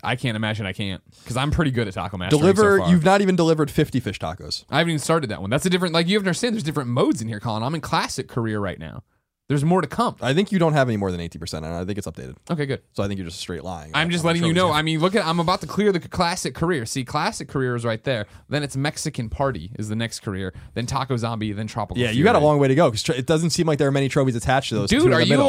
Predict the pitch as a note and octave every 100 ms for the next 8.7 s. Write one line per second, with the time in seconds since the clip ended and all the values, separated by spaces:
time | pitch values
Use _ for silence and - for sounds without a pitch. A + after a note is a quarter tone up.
0 | A#3 F#3 C#4+ A#3+ F3 F3 E3+ F3+ F3+ F#3
1 | - D4 A3+ D3+ D3+ F#3 F#3 F3 F3 A#2+
2 | F#2+ F#2 F2 D#3+ F#3+ D3+ G3 A#3+ A#3+ A3+
3 | E3+ D3 F3 E3+ F#3+ D3+ F3 F3 A3 -
4 | A#3 F#3+ D#3+ D#3 C4 - C#3 B2 G#2+ B2
5 | A2 G#2 G#2 A2+ A2+ G2+ G2+ G2+ A2+ A2
6 | C3+ C3+ D#3 D#3 D3 E3 D#3+ A#2 C3+ E3
7 | D3+ - B2+ - - E3+ G3+ A2+ - E3
8 | C#3+ C3 - C3+ - - -